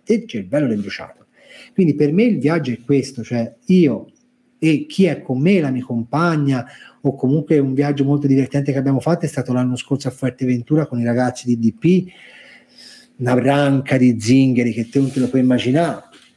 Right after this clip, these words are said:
però fai il viaggio che è vivere un pochino quella che è la realtà. Poi è naturale che questo non è il viaggio alla National Geographic,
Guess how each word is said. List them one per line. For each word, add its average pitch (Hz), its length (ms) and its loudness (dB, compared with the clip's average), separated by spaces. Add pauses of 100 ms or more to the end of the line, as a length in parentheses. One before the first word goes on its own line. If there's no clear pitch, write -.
però 202 640 2 (120)
fai 165 380 0
il 196 80 0
viaggio 143 460 0
che 131 240 -4
è 147 180 -4
vivere 180 480 2
un 190 120 0
pochino 156 360 -2
quella 131 240 0
che 120 100 -8
è 120 40 -2
la 120 100 -4
realtà. 120 480 -6
Poi 196 200 2
è 151 60 2
naturale 165 600 0
che 156 440 0 (540)
questo 208 280 2
non 135 100 -2
è 170 80 2
il 143 140 2
viaggio 135 400 2
alla 127 100 2
National 127 460 0
Geographic, 117 840 -2